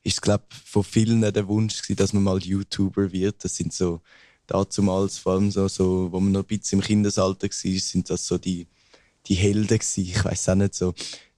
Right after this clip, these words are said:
Ich bin jetzt halt ein bisschen erwachsener geworden und ich habe wie gemerkt, ja, es ist nicht nur einfach, jetzt zum Beispiel bei einem Gaming-YouTuber einfach gamen und so, sondern die haben auch einen riesen Stress dahinter und das sieht man gar nicht so.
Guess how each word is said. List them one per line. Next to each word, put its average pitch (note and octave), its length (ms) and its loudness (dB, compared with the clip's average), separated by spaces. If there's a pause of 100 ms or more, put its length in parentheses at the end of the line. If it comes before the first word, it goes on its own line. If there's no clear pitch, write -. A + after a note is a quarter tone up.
(120)
Ich - 300 -6
bin A2+ 100 4
jetzt G#2+ 140 0
halt G#2 160 2
ein G#2+ 60 2
bisschen G#2 160 2
erwachsener G#2+ 580 0
geworden G#2 380 2
und F#2+ 60 2
ich F#2+ 120 -2
habe G2 200 4
wie G2+ 220 2
gemerkt, G2 480 0
ja, G2 160 4
es G2 100 -4
ist F#2+ 140 -6
nicht - 120 2
nur G2+ 280 2
einfach, F2+ 420 -2 (540)
jetzt - 180 -6
zum G2+ 140 2
Beispiel G2 240 0
bei G2+ 60 4
einem G2 180 4
Gaming-YouTuber G2+ 720 2
einfach F#2+ 240 -2
gamen F#2+ 420 2
und G2 140 2
so, G2 240 2
sondern F#2 220 2
die F#2 80 2
haben F2+ 120 2
auch F#2+ 120 2
einen F#2+ 100 2
riesen F#2+ 320 -2
Stress - 480 0
dahinter F#2+ 440 2
und E2+ 100 -4
das - 80 -8
sieht G2 240 0
man F#2+ 100 2
gar F#2+ 200 2
nicht G2 200 0
so. G2 320 2